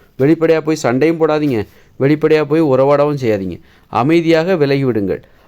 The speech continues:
அவங்ககிட்ட நீங்க எப்படி நடந்துக்கணும், அவங்க உங்ககிட்ட நெருங்கியும் வரக்கூடாது, நீங்களும் அவங்ககிட்ட நெருங்கக்கூடாது, எந்த விதத்துலையும் அவங்க நம்ம, அவங்ககிட்ட நீங்க நெருங்க, சண்டை போடுறதுக்காக கூட நீங்க அவங்க பக்கத்துல போகக்கூடாது.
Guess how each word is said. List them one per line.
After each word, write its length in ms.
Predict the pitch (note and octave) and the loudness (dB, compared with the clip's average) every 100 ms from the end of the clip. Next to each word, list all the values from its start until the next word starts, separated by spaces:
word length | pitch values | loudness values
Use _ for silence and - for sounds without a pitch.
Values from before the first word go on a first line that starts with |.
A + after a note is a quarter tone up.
| - | -4
அவங்ககிட்ட 540 | B2 D#3 D3+ D3 F#3+ | -2 0 -2 -2 -2
நீங்க 180 | E3+ D3 | 0 -2
எப்படி 240 | B2+ D#3+ | -2 -2
நடந்துக்கணும், 640 | C#3 C3 C3 A#2 A2 G#2+ F2 - - _ - | 0 -2 -2 -4 -2 -4 -6 -12 -20 _ -4
அவங்க 280 | B2 D#3 F3 | -2 0 2
உங்ககிட்ட 360 | D3 D#3+ D#3 D#3+ | 2 2 2 0
நெருங்கியும் 460 | C3+ C3 D3+ E3+ | 0 0 0 0
வரக்கூடாது, 380 | E3+ E3 F3 E3+ | 0 -2 0 -2
நீங்களும் 400 | C3+ D3 D#3+ F3 | 0 0 0 0
அவங்ககிட்ட 340 | D#3+ D3+ D3+ D#3 | 0 0 0 0
நெருங்கக்கூடாது, 680 | C#3 C3 D3 D#3 D#3+ D#3+ B2 | 0 0 0 0 0 -2 0
எந்த 280 | A#2 D#3 F3+ | 0 2 0
விதத்துலையும் 380 | F3 F#3 G3+ | 0 0 0
அவங்க 160 | F3 E3 | 2 0
நம்ம, 240 | D3+ C#3+ C3 B2 | 0 0 0 0
அவங்ககிட்ட 460 | C3 E3 D#3+ D#3 | 0 2 0 0
நீங்க 180 | F3+ D3+ | 0 0
நெருங்க, 280 | B2+ C3+ C3+ | 0 0 -2
சண்டை 320 | B2 C#3 E3+ | -2 -2 0
போடுறதுக்காக 460 | F3 F3 E3+ D#3+ D#3 | 0 0 0 0 0
கூட 240 | E3 A3+ - - - - | 0 0 -4 -16 -18 -6
நீங்க 160 | D#3 | -2
அவங்க 180 | D3+ D#3+ | 0 0
பக்கத்துல 380 | C#3+ C#3 F3 E3+ | 0 -2 0 0
போகக்கூடாது. 400 | C3+ A#2+ G#2+ D#2 | 0 0 -2 -2